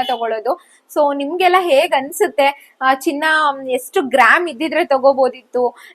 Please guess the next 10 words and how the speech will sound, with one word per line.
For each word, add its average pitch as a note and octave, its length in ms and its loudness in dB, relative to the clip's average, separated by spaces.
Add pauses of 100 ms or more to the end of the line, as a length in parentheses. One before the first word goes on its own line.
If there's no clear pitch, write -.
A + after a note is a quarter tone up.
(140)
ಆ, A#3 100 -2
ಕಾಮೆಂಟ್ A#3+ 420 -2
ಮಾಡಿ. G#3+ 360 -4 (400)
ಮತ್ತೆ E4 420 0
ಕಡಿಮೆ C#4 420 0
ಇದ್ದಾಗೇನೆ C4+ 440 -2
ಆ A#3+ 200 2
ಹಾರ B3 340 4
ತಗೊಂಡ್ಬಿಟ್ಟಿದ್ರೆ B3+ 600 -2
ಆಗಿತ್ತು. A#3+ 680 -2